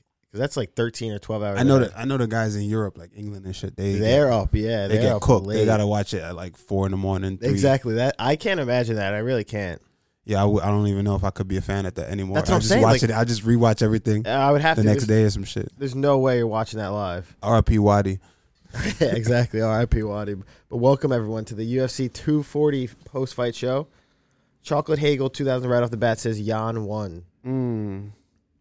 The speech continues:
Speaker 1: Uh, I saw a thread of, on Twitter of people, other fighters saying that the robbery, like, tweeting out,
Speaker 2: Mm-hmm.
Speaker 1: uh, that Yan was robbed, and it was actually, like,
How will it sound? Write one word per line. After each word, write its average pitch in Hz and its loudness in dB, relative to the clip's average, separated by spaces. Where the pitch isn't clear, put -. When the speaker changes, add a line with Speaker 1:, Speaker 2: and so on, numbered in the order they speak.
Speaker 1:
Uh, 85 -6
I 117 -6
saw 131 0
a 120 2
thread 120 0
of, 104 -2
on 113 -6
Twitter 107 -4
of 101 -8
people, 104 -6
other 127 0
fighters 117 0
saying 107 -4
that 107 -4
the 104 -2
robbery, 107 -2
like, 104 -2
tweeting 110 -4
out, 104 -4
Speaker 2:
Mm-hmm. 110 -10
Speaker 1:
uh, 92 -6
that 92 -6
Yan 104 -8
was 98 -8
robbed, 95 -6
and 95 -8
it 104 -6
was 101 -8
actually, 92 -10
like, 82 -8